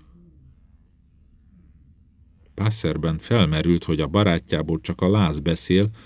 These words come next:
de Szuti világosan fogalmazott. Igazad volt, hogy gyanakodtál rá, én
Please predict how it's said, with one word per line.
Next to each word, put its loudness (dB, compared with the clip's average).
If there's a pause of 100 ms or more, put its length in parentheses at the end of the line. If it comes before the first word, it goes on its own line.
(460)
de -4
Szuti -2
világosan -2
fogalmazott. -6 (3000)
Igazad -2
volt, -6
hogy -6 (640)
gyanakodtál -2
rá, 4 (580)
én 6